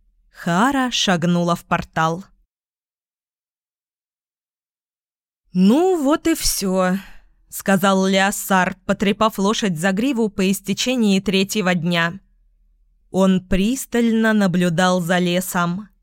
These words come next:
но тот возвышался молчаливой стеной, неподвижной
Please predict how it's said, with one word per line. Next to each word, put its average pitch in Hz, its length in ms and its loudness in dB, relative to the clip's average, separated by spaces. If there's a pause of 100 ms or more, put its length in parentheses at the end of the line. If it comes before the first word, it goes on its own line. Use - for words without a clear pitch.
но 190 220 0
тот 311 340 -6
возвышался 269 880 -2
молчаливой 226 720 -2
стеной, 196 560 -2 (280)
неподвижной 196 960 0